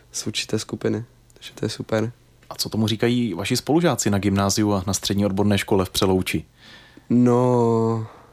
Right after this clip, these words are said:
Speaker 1: já vlastně ani nevím.
Speaker 2: <laughs>
Speaker 1: Eh, já žiju takové rozdělené životy.
Speaker 2: Mhm.
Speaker 1: Jeden takový vědecký, pak kamarádský, ještě jako, jako sociální, takže,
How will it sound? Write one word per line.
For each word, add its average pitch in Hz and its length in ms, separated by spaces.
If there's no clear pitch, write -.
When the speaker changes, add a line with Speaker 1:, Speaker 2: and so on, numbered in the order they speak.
Speaker 1:
já 123 60
vlastně 120 280
ani 151 100
nevím. 113 520
Speaker 2:
<laughs> - 60
Speaker 1:
Eh, 113 380
já - 60
žiju 131 400
takové 127 300
rozdělené 120 480
životy. 107 420
Speaker 2:
Mhm. 117 300
Speaker 1:
Jeden 117 200
takový 120 280
vědecký, 113 560
pak 113 160
kamarádský, 113 600
ještě 120 180
jako, 117 160
jako 113 180
sociální, 113 680
takže, 117 320